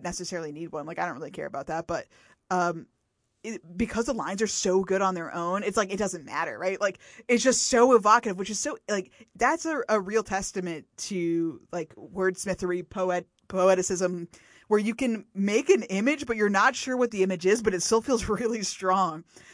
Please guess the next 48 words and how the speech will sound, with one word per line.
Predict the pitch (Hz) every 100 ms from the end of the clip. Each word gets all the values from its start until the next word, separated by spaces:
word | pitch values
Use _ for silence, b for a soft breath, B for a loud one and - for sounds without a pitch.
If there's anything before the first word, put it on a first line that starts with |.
| 240
Like, | - 180 185 _ -
each, | 240 240 - - _
each | 254 262
line | 180 202 226 220
is | 175
so | - 208
good | 196 202
on | 202
its | 180 190
own. | 190
It's | 185
like, | 262 247
"Oh | 226
yeah, | 220 226 185 165
I | 190
see | - 247 240
that | 202 190
in |
my | 180 175
mind." | 190 190 170 - B
But | 233
then | 220 208 B B B
to | 233
have | 226 233
it | 214 -
instantly | 233 - 247 214 202
vanish | 196 208 196
because | - 202
we're | 185 190
dealing | 180 220
with | 196 190
new | 202
characters | 185 208 214 196 175
immediately, | 180 208 190 175
but | 190
then | 247 247
that | 269 311 233
be | 226
so | 190 208 185
strong. | - 190
It's | 185
just | 185
like, | 185 196
whoa, | 269 240 202
man. | 185 214
It's | 208
just | 208
like | 226